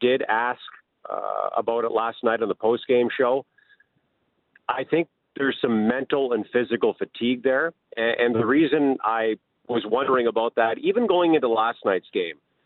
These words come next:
was that last weekend, and I know that, uh, they have to give the guys, uh, a certain number of days off every month. So part of it, uh,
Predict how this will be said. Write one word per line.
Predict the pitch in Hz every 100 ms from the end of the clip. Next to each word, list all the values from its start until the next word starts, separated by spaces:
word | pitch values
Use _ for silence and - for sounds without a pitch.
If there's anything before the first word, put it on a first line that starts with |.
| _
was | 120 123
that | 139
last | 113 135 185 -
weekend, | 120 - 104 120 147
and | 143
I |
know | 165 196 175
that, | 151 - -
uh, | 127
they | 120
have | 123 131 -
to |
give | 113 113
the | 113 - -
guys, | 110 107 107 - - _ -
uh, | 92 -
a | 101
certain | 139 117
number | 113 110 95
of | 82
days | 101 95
off | 101 95 101
every | 90 92
month. | 87 76 - _ _ _
So | - 117
part | - 143 139
of | 120
it, | 113 _
uh, | 101